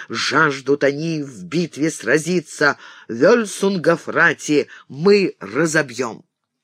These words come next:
Вместе сошлись, яростно сшиблись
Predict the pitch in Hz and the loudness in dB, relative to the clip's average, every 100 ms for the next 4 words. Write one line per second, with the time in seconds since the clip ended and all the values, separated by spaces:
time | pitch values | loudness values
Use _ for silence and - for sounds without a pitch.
0 | _ _ _ _ _ _ _ _ 110 147 | _ _ _ _ _ _ _ _ -12 -2
1 | 233 202 - 139 - 127 - 190 247 226 | 2 2 0 -4 -2 -4 -2 0 0 0
2 | - - - - _ 104 101 180 196 190 | -8 -18 -20 -20 _ -8 0 2 2 0
3 | - 143 180 - - - 208 240 226 247 | -4 -2 0 0 -4 0 2 2 2 0
4 | - - | -2 -8